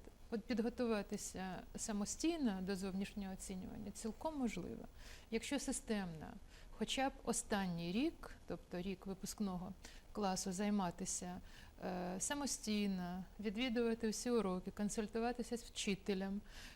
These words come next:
Е, я сподіваюся, що і без репетитора можна обійтись. І я дуже б хотіла порадити, е, майбутнім учасникам тестування,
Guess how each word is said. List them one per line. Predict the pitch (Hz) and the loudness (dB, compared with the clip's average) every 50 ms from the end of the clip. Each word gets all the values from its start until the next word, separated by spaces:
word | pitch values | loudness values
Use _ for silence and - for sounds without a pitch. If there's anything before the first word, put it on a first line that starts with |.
| - - | -12 -6
Е, | - 196 196 196 190 190 196 208 214 - 247 240 - - 202 208 - | -2 0 0 0 0 0 0 -2 -2 -4 -4 -4 -6 -4 -4 -4 0
я | - 220 226 247 | 2 2 2 2
сподіваюся, | 233 - 226 208 - - 226 202 226 220 226 226 226 220 226 | 2 -2 -6 -6 -2 -2 0 2 4 4 4 4 4 2 2
що | - - 226 | 2 2 2
і | 220 | 4
без | 196 214 214 196 | 4 4 4 4
репетитора | 214 208 - 220 214 - 269 294 - 320 320 311 | 4 4 4 4 4 4 4 4 4 2 0 2
можна | 311 302 277 240 254 247 240 | 2 2 4 6 6 6 6
обійтись. | 220 190 208 202 - - - - - - - - - - - - - - | 6 4 2 -2 -2 -4 -6 -6 -6 -8 -12 -14 -14 -14 -14 -12 -6 -2
І | 240 247 240 | 0 2 4
я | 254 247 | 4 4
дуже | 220 294 269 247 254 | 6 4 4 4 2
б | - - | 0 -2
хотіла | 247 226 - 240 226 220 | -4 -2 0 2 2 2
порадити, | 220 226 240 254 320 349 320 240 214 214 - - 185 | 2 4 4 6 6 6 6 6 4 2 2 -4 -2
е, | 180 180 175 - - 196 190 190 190 196 | -2 -2 -2 -4 -2 -2 -2 -2 0 0
майбутнім | 202 208 214 220 202 208 208 - 202 196 202 | 0 2 2 2 2 2 0 0 0 0 0
учасникам | 208 - - 202 - - 202 196 - 196 196 | -2 0 -2 -4 -2 -2 -4 -4 -2 -4 -4
тестування, | - 214 - - - 247 247 294 330 349 320 262 202 185 | -2 -4 -4 -2 0 0 2 2 0 0 2 2 0 0